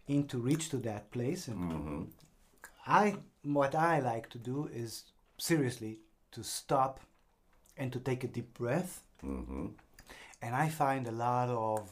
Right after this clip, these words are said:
Speaker 1: um, connection in gratitude. So I
Speaker 2: Mm-hmm.
Speaker 1: got, I got that, um, stop sign at the <clears throat> corners outside my house, the corners of, uh,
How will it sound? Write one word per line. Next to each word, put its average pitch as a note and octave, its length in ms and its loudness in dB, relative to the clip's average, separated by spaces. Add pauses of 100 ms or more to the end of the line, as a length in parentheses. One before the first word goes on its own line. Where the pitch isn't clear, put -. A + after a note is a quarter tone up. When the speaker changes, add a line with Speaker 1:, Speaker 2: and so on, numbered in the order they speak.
(140)
Speaker 1:
um, G2+ 420 -8
connection B2 800 -4 (580)
in A2 500 -6 (520)
gratitude. A#2 540 -4 (1160)
So C3 240 0
I C#3+ 120 6
Speaker 2:
Mm-hmm. D#3+ 100 0
Speaker 1:
got, E3 240 4 (100)
I D#3+ 120 0
got D3+ 260 2
that, A#2+ 300 -6 (520)
um, A2+ 400 0 (1080)
stop E3+ 480 4
sign G2+ 500 -4 (520)
at - 80 -6
the - 80 -4
<clears throat> - 220 -2
corners D3 580 6
outside B2 500 0
my A2 200 -2
house, G#2 500 -6
the - 80 -16
corners B2 500 0
of, - 220 -10 (160)
uh, - 1160 -8